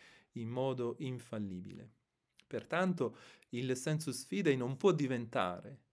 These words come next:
una sorta di, eh, percezione, eh, personale della fede o addirittura un, eh,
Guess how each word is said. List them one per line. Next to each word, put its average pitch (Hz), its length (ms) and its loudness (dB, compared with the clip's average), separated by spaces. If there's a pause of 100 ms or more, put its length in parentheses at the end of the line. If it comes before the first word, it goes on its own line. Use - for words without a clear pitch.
(100)
una 110 200 -8
sorta 131 520 -2
di, 147 380 0
eh, 110 320 -6
percezione, 147 1040 2 (360)
eh, - 180 -8
personale 139 1120 2
della 135 340 4
fede 196 500 4
o 175 120 8
addirittura 180 960 4
un, 143 640 0
eh, 87 560 -10